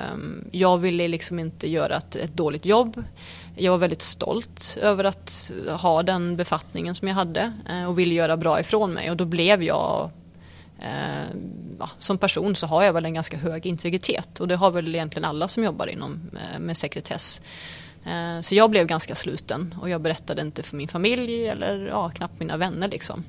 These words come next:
Utan de som också jobbade på, på MUST, de visste om att jag jobbade där för att vi sågs i fikarummet, men jag berättade inte det för någon.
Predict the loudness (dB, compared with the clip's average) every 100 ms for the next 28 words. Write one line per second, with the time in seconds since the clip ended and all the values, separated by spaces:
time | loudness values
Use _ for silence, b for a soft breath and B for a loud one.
0 | -8 0 2 2 0 2 2 2 2 4
1 | 4 2 0 0 0 -2 -8 -4 -2 -2
2 | -2 -2 -2 0 0 0 4 4 4 0
3 | -4 -4 -2 -2 -4 -2 -2 -2 -4 -4
4 | -2 -2 -4 -6 -4 -4 -2 0 0 -4
5 | -6 -6 -6 -10 B B B B B 2
6 | 4 4 0 0 -2 -2 -6 -8 -8 -8
7 | -8 -8